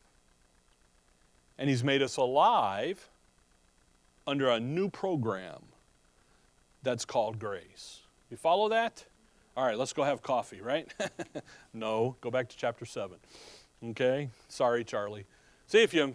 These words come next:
if you come to church in the rain, you get out early, right? That's what the, <laughs> not really. But, uh, chapter seven, look at verse one. I just wanna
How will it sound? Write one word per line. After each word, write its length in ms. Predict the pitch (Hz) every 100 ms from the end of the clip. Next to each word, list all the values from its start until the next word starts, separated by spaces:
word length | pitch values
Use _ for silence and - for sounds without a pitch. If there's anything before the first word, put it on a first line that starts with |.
| -
if 140 | 139 -
you 40 |
come 200 | - 240
to 80 | 214
church 280 | 214 196 185
in 60 |
the 80 | 156
rain, 340 | 156 165 143
you 60 | 139
get 160 | 127 147
out 180 | 139
early, 300 | 131 127 101
right? 340 | 95 123 156 131
That's 240 | 135 -
what 140 | 131 117
the, 160 | 123 - 214 - - -
<laughs> 540 | - - - - - -
not 200 | 135 147
really. 340 | 143 113 98 - - - - - -
But, 320 | 127 127 117
uh, 180 | 139 120
chapter 320 | - 185 190
seven, 340 | 175 190 160 160
look 140 | 226
at 80 | 247
verse 320 | 180 175 -
one. 380 | 151 131 107 92 - - - - - 160
I 120 | 202
just 200 | 208 269
wanna 420 | 247 220 185 156